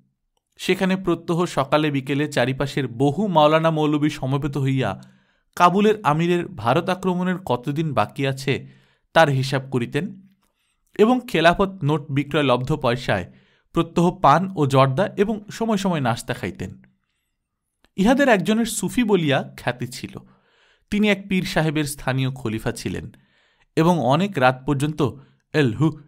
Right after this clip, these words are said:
এলহু করতেন। অল্পদিন পূর্বে ইস্তেখারা করিয়া তিনি দেখিয়াছিলেন যে চারি বৎসরের মধ্যে কাবুলের আমির হিন্দুস্তান দখল করিবেন। তাহার কথায় সকলেই বিশ্বাস করিয়াছিল,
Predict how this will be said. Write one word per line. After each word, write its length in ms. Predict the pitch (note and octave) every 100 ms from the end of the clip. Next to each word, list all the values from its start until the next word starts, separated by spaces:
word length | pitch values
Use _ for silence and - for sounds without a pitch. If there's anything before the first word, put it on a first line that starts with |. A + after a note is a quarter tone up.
| _
এলহু 380 | D3+ A#2+ C#3+ D3
করতেন। 540 | D3+ B2 - G2 E2 - _ _ _ _ _ _ _ -
অল্পদিন 420 | A3 C4+ C4+ C4+
পূর্বে 400 | C4 G#3+ G3 G3 - -
ইস্তেখারা 540 | G3+ G#3+ C4 A#3+ A3 G#3
করিয়া 380 | G#3 F#3+ D#3+ F#3+
তিনি 280 | - F3+
দেখিয়াছিলেন 840 | D3+ C3 C3 E3 - D3 G2+ F#2+ - _ _ -
যে 120 | B2+
চারি 320 | C3+ D#3 F3+
বৎসরের 460 | F#3 F3+ - F3+ E3+
মধ্যে 560 | D3 C#3+ E3 C3+ C3+ C3+
কাবুলের 420 | B2+ C3 C3+ C#3 C3+
আমির 500 | A2+ C3 F#3+ - - -
হিন্দুস্তান 560 | C3 C3+ C3+ C3 F3+
দখল 240 | G#2+ G2+ A2
করিবেন। 480 | G2+ F#2+ - - _ _ _ _ _ _ _ _
তাহার 240 | C3+ C#3+
কথায় 280 | C#3 C3+ D3
সকলেই 420 | - B2+ C3+ C3+
বিশ্বাস 360 | B2 B2 D#3+ C3+
করিয়াছিল, 540 | - B2 B2+ - C3+